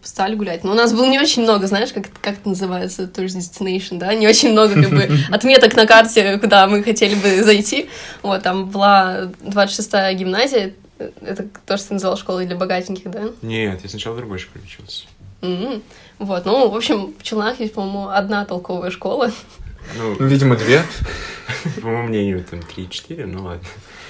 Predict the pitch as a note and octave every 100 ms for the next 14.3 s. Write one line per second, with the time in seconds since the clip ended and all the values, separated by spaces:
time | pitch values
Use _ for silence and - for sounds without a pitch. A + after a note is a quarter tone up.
0 | - - G#3 G3 F3+ B3 A#3 E3 - -
1 | _ _ - G3+ G3+ G3+ F3+ - - -
2 | G3 G3 G3+ - A#3 G#3+ G3+ G3 G3+ C4
3 | - - _ _ _ G3 F#3+ G3+ G3 -
4 | - - - G3+ F#3 G3+ G3+ F#3+ G3+ G3+
5 | F#3+ - F#3 G#2+ G#2+ G#2 - F#2+ G2 -
6 | - A2 G2+ E2+ F2 F#2+ A2 A#2+ - A#2
7 | - F2 F2 - - F2 F2 F2+ - -
8 | - - - - G#3+ A3 G#3+ G3+ G#3 A3
9 | G#3 F3+ F3+ - - - _ _ _ G3+
10 | F#3+ F#3+ - - - G#3+ A3 F#3 - G#3
11 | F#3+ F#3 G#3 G3 G3 F#3+ F#3+ - D#4 C4+
12 | G#3 G#3 G#3 G#3+ A3+ G#3 G#3+ G#3+ G3 -
13 | G#3 G#3 A#3+ - - G3+ G3 G3 G3 F#3
14 | G3 F#3